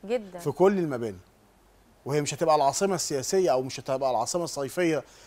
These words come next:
Speaker 2: للحكومة في مصر بس، لا.
Speaker 1: مم.
Speaker 2: ده فيها استثمارات بمئات المليارات هتتم إن شاء الله.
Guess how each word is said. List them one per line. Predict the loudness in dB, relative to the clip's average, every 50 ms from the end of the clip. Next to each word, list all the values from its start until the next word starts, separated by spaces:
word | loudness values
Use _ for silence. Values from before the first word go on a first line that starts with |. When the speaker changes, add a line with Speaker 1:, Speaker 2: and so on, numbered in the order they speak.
| -18 -8 -8
Speaker 2:
للحكومة | -6 -6 -6 -8 -2 0 2 2 2 0
في | -2 -4
مصر | -4 -4 -2 -2 0
بس، | 2 2 2 0 0
لا. | 2 2 2
Speaker 1:
مم. | 0 -2 -8 -16 -18 -18 -20 -20 -20 -20 _ _ -6
Speaker 2:
ده | -6 -6
فيها | -2 0 0 0
استثمارات | 0 -2 -6 -10 -10 -8 -8 -2 2 4 4 4 2 -2 -8 -12 -12 -14 _ _ _ _ _ _ _ _ _ -8
بمئات | -6 -4 -2 -2 -2 4 6 6 6 6 4 0
المليارات | -8 -10 -10 -10 -12 -14 -16 -18 _ -20 -20 -20 _ _
هتتم | -16 -16 -12 -10 -8 -8
إن | -8 -10 -12
شاء | -12 -14 -14 -14
الله. | -14 -16 -20